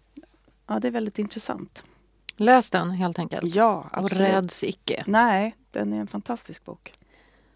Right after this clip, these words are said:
Speaker 2: Nästa roman utspelar sig drygt hundra år tillbaka i tiden, Mödrarnas söndag av Graham Swift.
Speaker 1: Mm.
Speaker 2: Berätta.
Speaker 1: Det är en roman som utspelar sig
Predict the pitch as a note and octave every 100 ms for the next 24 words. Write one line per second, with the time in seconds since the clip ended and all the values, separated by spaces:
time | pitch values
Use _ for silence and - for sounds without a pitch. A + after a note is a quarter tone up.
0 | _ - C4+ - D4+ E4 C4+ B3+ A#3 A3
1 | - - G3 F#3+ F#3 F#3 E3+ F3 F3 -
2 | G3 E3+ E3+ F3 - E4+ G4+ - G#3+ D#3+
3 | D3 - G#2 - - - D3 C#3 B2 B2
4 | F3+ F#3+ F#3+ E3+ D#3 E3 D#3+ - - C#4
5 | D4 F3 D#3+ D3+ D#3 D#3 D#3+ F3 - -
6 | - - - - - F#3+ A3 F4 A4+ A3+
7 | C4+ - F#3 F#3+ - - - - - B3
8 | C4+ - A3+ A3 A3 A3 G3 F#3 - F#3
9 | - - F3+ E3+ -